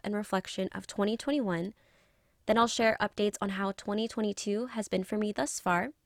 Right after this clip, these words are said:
Lastly, I'll dive deeper into the meaning behind my theme for this year. I want to acknowledge that some parts of my story may activate folks' emotions and thoughts. So if you need to pause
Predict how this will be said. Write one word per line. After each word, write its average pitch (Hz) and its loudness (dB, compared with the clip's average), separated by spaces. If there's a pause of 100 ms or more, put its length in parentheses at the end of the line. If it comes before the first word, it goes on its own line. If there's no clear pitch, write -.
(760)
Lastly, 269 4
I'll 226 0
dive 269 2
deeper 220 2
into 208 -2
the 202 0
meaning 208 2
behind 196 -2
my 190 0
theme 185 0
for - -4
this 170 -2
year. - -8 (480)
I 226 4
want 240 2
to 359 -4
acknowledge 202 0
that 190 -2
some 277 0
parts 202 0
of 226 -4
my 220 -2
story 190 0 (320)
may 262 0
activate 233 0
folks' - 0
emotions 202 -2
and 196 -4
thoughts. - -8 (320)
So - 2
if 240 2
you 269 4
need 277 4
to 330 -4
pause 214 0